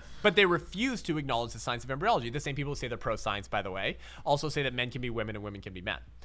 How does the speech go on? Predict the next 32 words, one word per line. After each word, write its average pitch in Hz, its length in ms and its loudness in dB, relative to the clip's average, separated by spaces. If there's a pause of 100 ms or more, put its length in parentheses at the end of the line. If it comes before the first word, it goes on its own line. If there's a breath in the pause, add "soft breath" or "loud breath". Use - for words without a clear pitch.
(140 loud breath)
So, 208 240 6
I 185 60 2
mean, 185 160 0
this 196 160 -2
is 160 100 -4
all 147 260 4
just 123 280 -8
silliness 104 500 -2
that's - 180 -4
crafted 135 600 4
euphemistically 117 720 -6
in 95 100 -8
order 98 180 -4
to 98 140 -6
indoctrinate 90 480 -4
the 87 80 -12
next 87 180 -10
generation. 90 540 -8 (640 loud breath)
So, 175 340 6 (420)
what 175 200 4
is 175 100 0
the 160 120 0
unborn? 95 460 -4
Distinct, 190 500 -2
living, 147 340 -2
and 139 80 -4
whole 107 280 -4
from 107 180 -12
the 98 80 -6
moment 110 400 -2
of 98 80 -10
conception. - 540 -10